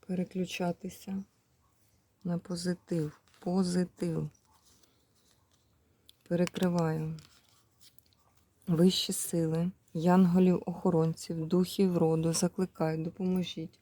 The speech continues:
одверніть всю негативну кладовицьку магію, порчі, прокляття, крадніки, стяги, негативні остуди, отвороти, все, що ставлять на родину, розсорки,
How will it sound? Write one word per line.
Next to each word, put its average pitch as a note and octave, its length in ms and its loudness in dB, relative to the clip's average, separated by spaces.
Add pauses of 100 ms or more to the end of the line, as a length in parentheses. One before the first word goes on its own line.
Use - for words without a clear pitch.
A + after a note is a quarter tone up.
одверніть F3 680 -2 (480)
всю - 260 -2
негативну F3 760 2
кладовицьку E3+ 840 0
магію, D#3+ 400 2
порчі, - 540 -2
прокляття, E3 720 -4
крадніки, D#3+ 580 -2
стяги, E3 540 0 (720)
негативні E3+ 1120 4 (260)
остуди, E3 560 0
отвороти, E3 760 0 (200)
все, - 320 2
що - 280 -4
ставлять E3 680 0
на E3+ 140 4
родину, D#3 520 2
розсорки, E3 800 -4